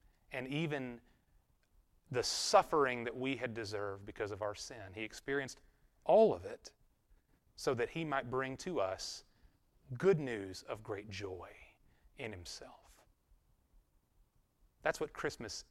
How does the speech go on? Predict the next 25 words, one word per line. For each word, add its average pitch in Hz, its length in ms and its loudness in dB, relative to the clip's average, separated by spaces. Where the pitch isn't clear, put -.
is. - 640 -8
And 131 140 -2
so 143 180 2
may 139 220 6
we 170 240 4
respond 190 840 2
in 139 180 0
keeping 175 400 4
with 147 140 2
the 135 180 2
angels. 185 720 4
May 127 100 -4
we 143 140 0
glorify 143 540 6
God 131 340 2
at 110 80 -8
this - 180 -8
good 123 180 -2
news. 113 680 -14
And 123 140 0
in 117 80 0
keeping 143 380 2
with 131 160 2
the 147 60 2
shepherds, - 880 -2